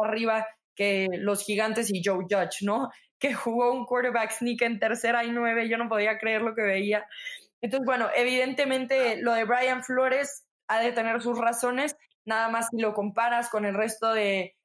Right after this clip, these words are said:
los equipos que tomaron la decisión de cambiar de entrenadores, sí está muy por encima de, de lo que habíamos visto.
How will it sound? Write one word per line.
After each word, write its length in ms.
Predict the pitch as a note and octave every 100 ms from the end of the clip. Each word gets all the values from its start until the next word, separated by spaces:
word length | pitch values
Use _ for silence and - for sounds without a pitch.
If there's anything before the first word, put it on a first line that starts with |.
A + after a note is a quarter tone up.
| _
los 180 | G#3 G#3
equipos 460 | G#3 C4+ A3+ A3 -
que 140 | G3
tomaron 420 | - G3+ A3 A#3
la 80 | A3+
decisión 460 | G#3+ G#3+ G3+ A#3 A3+
de 80 |
cambiar 340 | G#3+ F#3+ G#3+ G#3+
de 60 |
entrenadores, 1000 | A3+ G#3+ G#3 G3+ G3+ G#3+ A#3 A#3+ - - -
sí 320 | - A#3+ B3
está 640 | A#3 - G#3+ G#3+ G#3+ A3 - -
muy 260 | G#3+ A#3+
por 160 | A#3 G#3+
encima 640 | G3+ G3 G#3 G#3+ G#3 F#3+ - _ _
de, 560 | F#3 G3+ G3+ F#3+ F#3 E3+ - - - - - _ _ G3
de 120 | A3
lo 120 | G#3
que 80 | G#3
habíamos 480 | G3+ G#3 G#3 G3+ F3+
visto. 400 | F3 - E3+